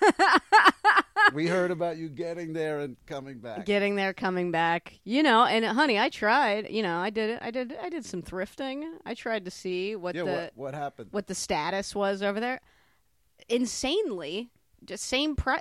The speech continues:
Speaker 1: everything's, like, the same price there, which I do not understand because wages are lower there. And I
Speaker 2: Yeah.
Speaker 1: kinda, it's pretty, like, depressing when you're, like, you know, in, in a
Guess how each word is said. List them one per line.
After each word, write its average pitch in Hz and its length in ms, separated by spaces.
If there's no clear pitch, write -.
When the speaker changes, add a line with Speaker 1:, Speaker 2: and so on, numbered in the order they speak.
Speaker 1:
everything's, 285 640
like, 262 140
the 240 100
same 254 280
price 254 380
there, - 240
which 196 180
I 202 80
do 190 200
not 240 260
understand 202 800
because 170 400
wages 180 600
are 104 140
lower 92 500
there. - 280
And 202 100
I 233 40
Speaker 2:
Yeah. 285 80
Speaker 1:
kinda, 311 200
it's - 120
pretty, 415 240
like, 190 300
depressing 202 640
when 170 120
you're, 170 140
like, 151 340
you 185 80
know, 147 280
in, 226 240
in 240 200
a 226 340